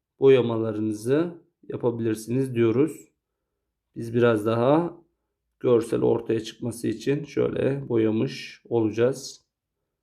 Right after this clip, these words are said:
Sizler detaylı boyamasını yapabilirsiniz dedik.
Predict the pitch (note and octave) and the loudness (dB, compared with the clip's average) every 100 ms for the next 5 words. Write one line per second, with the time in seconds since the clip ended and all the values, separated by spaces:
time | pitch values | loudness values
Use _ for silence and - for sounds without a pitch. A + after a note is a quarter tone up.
0 | _ _ - A#2+ A#2+ G#2+ B2 B2 A#2 A2 | _ _ -6 2 2 4 2 4 4 4
1 | A2 A#2 A2 A2 - A2+ C#3 D#3+ - - | 2 2 2 0 -2 -4 -2 -4 -8 -12
2 | A2+ A2+ A2 G#2+ G#2+ C#3 D#3+ C3 A#2+ - | -4 -4 -2 -4 -2 2 2 4 0 -2
3 | - | -16